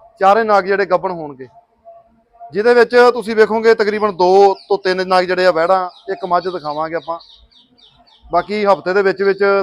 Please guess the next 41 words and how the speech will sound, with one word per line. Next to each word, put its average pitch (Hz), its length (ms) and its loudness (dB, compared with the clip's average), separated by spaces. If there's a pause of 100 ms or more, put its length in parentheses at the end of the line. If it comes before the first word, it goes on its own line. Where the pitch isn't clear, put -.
ਸਾਰੇ 185 220 0
ਪਸ਼ੂ 180 240 -8
ਬਿਲਕੁਲ 185 300 -6
ਸੂਣ 165 220 -16
ਦੀ 170 100 -8
ਤਿਆਰੀ 156 340 -6
ਤੇ 175 180 -8
ਆ। 170 80 -6 (640)
ਪਿੰਡ 220 200 2
ਕੋਟਪੁੱਡਾ 202 640 0
ਬਿਲਕੁਲ 190 400 -4
ਨੇੜੇ 180 360 -4
ਤੂਤ 170 300 -14
ਭੰਗਾਲਾ 175 340 0
ਪਿੰਡ 160 180 -8
ਰਹਿ 165 160 -2
ਜਾਂਦਾ 160 260 -2
ਹੈ। - 800 -8
ਇੱਧਰੋਂ 208 240 0
ਦੁਬਲੀ 190 300 -4
ਪਿੰਡ 196 180 -2
ਬਿਲਕੁਲ 196 380 -2
ਲਾਗੇ 170 280 0
ਆ, 185 60 2
ਸੀਤੋ 175 400 -8
ਪਿੰਡ, 175 260 -6 (640)
ਹਰੀਕੇ 202 320 0
ਪੱਤਨ 220 340 -2
ਤੋਂ 220 340 -2
ਕੋਈ 208 140 -6
ਜ਼ਿਆਦਾ 180 300 0
ਨਹੀਂ 196 140 -4
ਗਾ, 196 80 -4
ਕੋਈ 185 120 -8
ਬਾਰਾਂ 165 280 -2
ਤੇਰਾਂ 170 240 -8
ਕਿਲੋਮੀਟਰ 170 460 -12
ਦੀ 160 140 -14
ਸਾਰੀ 170 220 -8
ਦੂਰੀ 139 340 -14
ਆ। 127 40 -16